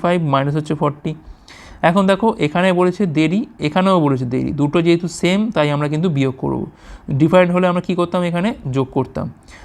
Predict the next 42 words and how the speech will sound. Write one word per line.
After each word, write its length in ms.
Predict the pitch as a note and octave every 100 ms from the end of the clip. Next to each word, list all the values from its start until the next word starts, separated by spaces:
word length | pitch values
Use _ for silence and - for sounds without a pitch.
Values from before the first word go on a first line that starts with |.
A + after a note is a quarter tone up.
| -
তাহলে 180 | - D3 C3 C#3+
দশ 240 | D#3 E3+ E3+ D3+
মাইনাস 380 | C#3+ C#3+ D3+ E3 - -
চার, 260 | E3 C3+ B2+ G#2+ -
তাহলে 160 | - C#3 C#3+
কত 100 | D3+
হয় 80 | E3 F3
না, 60 | E3
ছয় 240 | - D#3+ E3+
হয়। 120 | E3 E3
এটা 100 | D#3 D#3+
কিন্তু 120 | D#3+
আছে 120 | D#3+ D#3
মিনিটে, 260 | F3 F3+ E3+ E3
আমি 100 | D#3
করছি 200 | D#3+ D#3+ E3+
অঙ্কটা 260 | D#3+ D#3+ F3 D#3
ঘন্টাতে, 380 | C#3+ C#3+ D#3 D#3 E3 - - -
মানে 120 | D3+ D3+
কিমি 140 | E3+ E3
per 100 | E3
ঘন্টায় 220 | D#3 D#3 D#3
করছি। 220 | D3+ - D#3+ - - - - -
তাহলে 160 | D3 D3+
এখান 120 | D#3
থেকে 120 | E3 D#3
কিন্তু 140 | D#3 D#3
হবে 120 | D3+ D3+
আমার 100 | D3+
এটা 100 | D3+ A3 -
ষাট 200 | C#3+ C#3+ C#3
দিয়ে 120 | F3 E3+
ভাগ 100 | D#3 -
করে 120 | B2+
দেবো। 140 | - - - - - - _ - _ C#3+ E3
কিমি 160 | E3 E3
per 100 | F3+ F3
ঘন্টা 140 | F3+ G3
মানে 100 | F#3+
বেগের 280 | D3 D3+ E3+ E3+ - E3
একক 180 | E3+
কী 60 | F3+